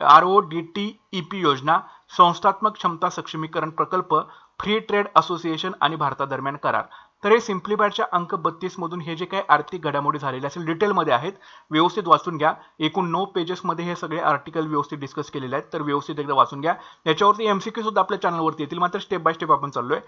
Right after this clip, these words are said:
आता राष्ट्रीय घडामोडीचे एमसीक्यूज आपल्या चॅनलवरती डिस्कस करणं चालू आहे. ती जर सिरीज बघितली नसेल, तर ती सुद्धा तुम्ही बघून घ्या, मात्र वेळ अजिबात वाया घालवू नका, ठीक आहे? त्याच्यानंतर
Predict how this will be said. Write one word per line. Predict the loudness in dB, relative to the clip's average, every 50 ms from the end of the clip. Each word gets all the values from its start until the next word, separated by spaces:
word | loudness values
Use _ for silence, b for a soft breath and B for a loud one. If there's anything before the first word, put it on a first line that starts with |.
| b b b
आता | b 2 2 2 2
राष्ट्रीय | 0 0 0 -2 -6 -4 -2
घडामोडीचे | -2 0 -2 -2 -2 -2 -4 -4 -2 -4
एमसीक्यूज | -4 -4 -6 -8 -10 -8 -4 -4
आपल्या | -4 -4 -4 -6
चॅनलवरती | -6 -6 -4 -2 -4 -4 -4 -4 -8
डिस्कस | -8 -8 -10 -8 -8 -8 -8
करणं | -6 -6 -6 -6
चालू | -4 -2 0 0 0
आहे. | -2 -6 _ b b b b b -2
ती | 0 2
जर | 2 2
सिरीज | 2 2 0 0 0 0
बघितली | -2 -4 -4 -4 -6
नसेल, | -6 -6 -6 -6
तर | -8
ती | -8 -6 -6 -8
सुद्धा | -6 -6 -6 -6
तुम्ही | -6 -4 -6 -6 -6
बघून | -4 -6 -6 -6 -6
घ्या, | -2 0
मात्र | 0 0 0 0 -2
वेळ | 0 2 2
अजिबात | 0 0 0 -2 -2 0
वाया | 2 4 4 4 4
घालवू | 0 -2 -2 -2 -2
नका, | -4 -4 -2 -4 -6 -6 b b b b b -4
ठीक | -2 0
आहे? | 0 0 -2 b b b b b b 0
त्याच्यानंतर | 0 2 2 2 0 0 2 2 2 2